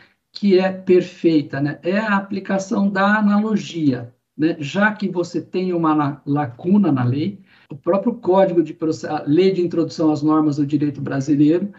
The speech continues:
né, traz formas de preenchimento das lacunas legislativas, e uma delas é a adoção da analogia. E isto vale tanto para a intervenção do Ministério Público,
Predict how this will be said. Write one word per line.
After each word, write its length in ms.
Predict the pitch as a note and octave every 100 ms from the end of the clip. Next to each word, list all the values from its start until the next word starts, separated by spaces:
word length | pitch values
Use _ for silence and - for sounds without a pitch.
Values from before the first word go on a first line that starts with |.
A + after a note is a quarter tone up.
| - _ -
né, 220 | E3+ F#3
traz 560 | - G3+ A3 A#3 A3
formas 720 | - - A3+ C4+ C4+ A#3 A3+ -
de 100 | G#3
preenchimento 840 | - G3+ G3+ - F3 G3 G#3+ F#3
das 240 | F#3 F3+
lacunas 640 | F3+ E3+ - E3 C#3+ A#2 - - _ _
legislativas, 960 | C#3+ D#3+ D3+ D3 F3+ - C#3+ C3 B2+ C3
e 100 | F#3
uma 180 | G#3+ F3+
delas 460 | E3 F3+ F#3 F3
é 340 | F3+ F#3+ G3 -
a 180 | - E3
adoção 480 | E3+ F3 E3+ E3+ F3
da 140 | E3+
analogia. 680 | E3+ E3+ E3+ F3 D3 D#3 C#3
E 200 | - A3+
isto 260 | C#4+ - C#4+
vale 540 | - F#3 E3 D#3+ C#3+ - _ _
tanto 400 | F4 F4+ - A#3+
para 200 | A3+ G3+
a 40 |
intervenção 680 | F#3+ F3+ E3+ E3 D3+ F#3 G#3+
do 100 | F#3+
Ministério 520 | D#3+ D3 - C#3+ B2
Público, 420 | A#2 A2+ - -